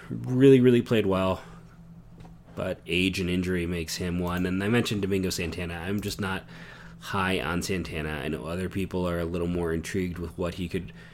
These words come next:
conceivably do. I just, I don't have that faith, um, in him. And it, like I said, it's one thing when you look at an Eric Thames, who's been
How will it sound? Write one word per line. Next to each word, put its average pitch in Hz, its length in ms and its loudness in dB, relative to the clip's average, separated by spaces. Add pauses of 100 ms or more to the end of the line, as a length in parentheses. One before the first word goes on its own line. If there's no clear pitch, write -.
(180)
conceivably 92 580 -2
do. 95 580 4
I 80 200 -6
just, - 500 -8 (640)
I 113 100 2
don't 117 200 4
have 110 180 2
that 101 200 0
faith, - 540 -2
um, 78 580 -2 (760)
in 85 440 2
him. 85 500 -2
And 80 360 -6 (540)
it, - 260 -10
like 117 100 4
I - 20 6
said, 104 160 4
it's 82 120 -2
one 123 140 6
thing 117 180 6
when 104 100 6
you 95 100 4
look 90 140 -2
at 87 60 2
an 78 140 -2
Eric 73 220 -8
Thames, 92 460 0
who's 73 220 -4
been 73 240 -6